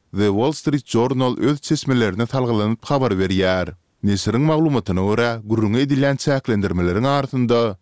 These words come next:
Russiýanyň bank pudogyna garşy goşmaça sanksiýalar ýok. Täze sanksiýalaryň maksady Russiýanyň prezidenti Vladimir Putini Amerikanyň prezidenti tarapyndan ýigdirli öňe sürülýän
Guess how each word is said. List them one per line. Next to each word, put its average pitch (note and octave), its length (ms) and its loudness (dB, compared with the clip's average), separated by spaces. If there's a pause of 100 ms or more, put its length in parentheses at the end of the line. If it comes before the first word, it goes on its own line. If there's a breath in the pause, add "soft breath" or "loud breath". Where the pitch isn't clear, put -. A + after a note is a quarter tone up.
(140)
Russiýanyň G#2+ 640 0
bank D3+ 220 -2
pudogyna B2 480 0
garşy A#2+ 300 -2
goşmaça A2 500 -2
sanksiýalar A#2+ 640 0
ýok. F#2+ 320 0 (380)
Täze G2 300 2
sanksiýalaryň D3 640 0
maksady C3 640 0 (320)
Russiýanyň C#3 460 0
prezidenti B2 720 0
Vladimir A2+ 460 0
Putini B2+ 680 0 (180)
Amerikanyň C3+ 640 0
prezidenti G#2+ 540 -2
tarapyndan B2 640 0 (160)
ýigdirli A2+ 720 0
öňe A#2 220 2
sürülýän A2+ 580 0